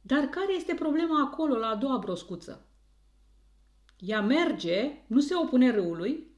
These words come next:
ci se lasă dusă de râu. Ea nu experimentează deloc stres. Ba dimpotrivă, ea nu consumă deloc energie. Ea se bazează pe energia râului.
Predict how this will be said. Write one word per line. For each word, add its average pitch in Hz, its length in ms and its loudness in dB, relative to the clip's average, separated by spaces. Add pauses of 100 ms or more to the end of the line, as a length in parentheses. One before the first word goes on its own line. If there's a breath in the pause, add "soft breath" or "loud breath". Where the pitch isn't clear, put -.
(360)
ci - 120 -10
se 196 200 -2
lasă 196 340 0
dusă 180 800 -6
de 147 200 -8
râu. 139 180 -14 (680)
Ea 285 140 0
nu 381 160 0
experimentează 254 760 2
deloc 254 320 0
stres. 294 340 -4 (2500)
Ba 254 160 2
dimpotrivă, 277 840 2 (1000)
ea 220 200 -6
nu 285 160 6
consumă 294 340 2
deloc 277 260 0
energie. 277 680 -2 (1300)
Ea 190 140 -6
se 185 120 -8
bazează 175 460 -2
pe 208 140 -4
energia 175 540 -4
râului. 226 460 -2